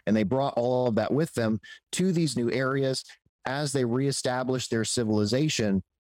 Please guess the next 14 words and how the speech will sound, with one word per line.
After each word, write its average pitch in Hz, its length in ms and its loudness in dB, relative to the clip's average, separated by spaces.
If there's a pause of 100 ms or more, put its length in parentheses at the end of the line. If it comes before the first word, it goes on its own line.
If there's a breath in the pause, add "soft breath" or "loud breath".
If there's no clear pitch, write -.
(140)
they 113 180 2
implemented 143 680 0
their 113 160 0
knowledge, 110 680 0
the 107 120 0
cumulative 156 680 0
knowledge 113 460 2
of 101 80 -2
this 107 200 -2
ancient 123 360 -2
civilization 110 840 0
in 139 200 2
these 120 180 2
structures 110 680 -2